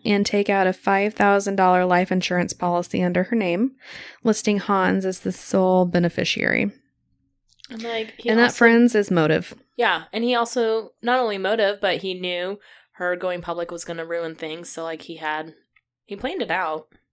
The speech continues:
Speaker 2: He knew
Speaker 1: Yep.
Speaker 2: what had to be done. It wasn't an impulse, spur of the moment thing.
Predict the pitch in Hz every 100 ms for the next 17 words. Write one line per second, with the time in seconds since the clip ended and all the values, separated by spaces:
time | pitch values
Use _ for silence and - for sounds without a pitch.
0 | _ _ 208 - - 180 180 190 165 185
1 | _ _ - - - - - 208 202 202
2 | 196 185 180 185 - - 180 170 160 165
3 | - 160